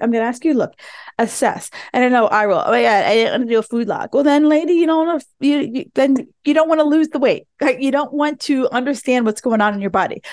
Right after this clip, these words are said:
because if you don't understand what you're eating, it's really hard to, to make adjustments, right? So it's like, we're going, there's, like, this acronym, aim, assess, investigate, modify.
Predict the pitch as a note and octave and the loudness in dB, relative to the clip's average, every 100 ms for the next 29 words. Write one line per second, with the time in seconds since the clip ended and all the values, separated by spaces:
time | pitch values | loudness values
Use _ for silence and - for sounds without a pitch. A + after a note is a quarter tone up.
0 | - _ C4+ A#3 C4+ E4 F4 F4+ - C#4+ | -20 _ -4 -2 0 0 -2 -4 -2 -2
1 | B3+ A3+ - - - C4 C#4 A#3+ G#3 - | 0 -2 -2 -6 -4 -2 0 0 -2 -2
2 | G#3+ G#3+ A3+ C#4 C#4 A#3 C4 A3+ A3+ G#3+ | -4 -2 2 2 2 0 0 0 -2 -6
3 | - - G#3 G3 - F#3 G#3+ - - - | -6 -4 0 0 -2 -2 -2 -4 -10 -14
4 | - _ F#3+ B3 - - - - - A#3+ | -20 _ 0 0 -2 -12 -16 -6 2 2
5 | A#3 G#3 G3 - - _ _ _ - A3 | 2 0 0 -8 -20 _ _ _ -8 -2
6 | A3+ A3+ A3 - - - G#3+ A3+ A#3 A3+ | 0 0 0 -2 -4 -10 0 2 2 0
7 | G#3+ - - _ _ _ C4 - - G3 | -4 -8 -18 _ _ _ -4 -2 -2 -2
8 | - F3 D3 - F#3 F3+ F3 - _ G#3 | -2 -2 -2 -2 -4 -2 -6 -10 _ -6
9 | - A3 A#3 D#4 - - _ _ _ _ | -2 0 0 -2 -10 -14 _ _ _ _
10 | _ C4 B3 A#3 B3 A3 G#3+ - _ _ | _ 0 0 0 -2 0 0 -2 _ _
11 | F#3 F3+ E3+ F3 - | -4 -2 -2 -4 -8